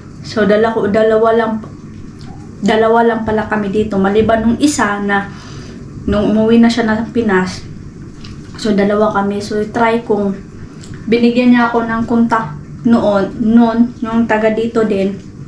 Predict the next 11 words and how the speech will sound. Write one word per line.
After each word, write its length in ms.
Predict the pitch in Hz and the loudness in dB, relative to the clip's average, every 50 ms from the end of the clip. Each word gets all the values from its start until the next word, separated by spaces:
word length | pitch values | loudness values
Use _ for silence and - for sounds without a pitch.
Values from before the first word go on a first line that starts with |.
| - - - - - | -14 -14 -14 -16 -12
So, 160 | - 196 196 190 - | -6 -4 -4 -2 0
try 240 | 226 220 220 220 - | 0 0 2 2 0
ko 80 | 226 | 0
i-meet. 400 | 190 202 202 196 190 185 185 185 - - - - - - - | 0 2 2 2 2 0 0 -4 -8 -10 -10 -10 -8 -8 -8
Pero 160 | 202 - - | -8 -6 -4
Tagalog 400 | 208 202 214 214 220 214 208 202 | -2 0 2 2 2 2 2 0
daw, 80 | 208 208 202 202 - - - 262 - - - - - - - - | 0 0 0 0 0 -2 -4 -8 -8 -8 -10 -12 -12 -10 -4 -2
Tagalog 400 | 208 196 214 214 220 220 208 202 | 0 2 2 2 2 0 0 0
daw 160 | 208 208 202 | 0 0 0
yun 160 | 202 196 196 | -2 -2 -2
eh. 140 | 185 180 | -2 -2